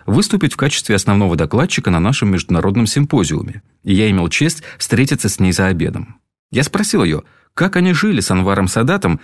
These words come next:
особенно в тот период, когда он выдвинул смелую инициативу отправиться в Иерусалим, что в конечном итоге привело к подписанию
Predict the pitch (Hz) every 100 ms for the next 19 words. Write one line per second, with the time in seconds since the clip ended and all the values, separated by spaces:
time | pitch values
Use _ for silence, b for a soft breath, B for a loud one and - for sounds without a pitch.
0 | B - 95 113 104 98 - 113 110 110
1 | 160 - 87 92 87 78 113 98 92 82
2 | - 101 87 80 - 80 82 80 147 139
3 | - B - 101 - 104 104 - 101 104
4 | 110 113 147 165 - - _ - 85 76
5 | 80 120 - 95 - 120 113 92 80 175
6 | - - - - 113 117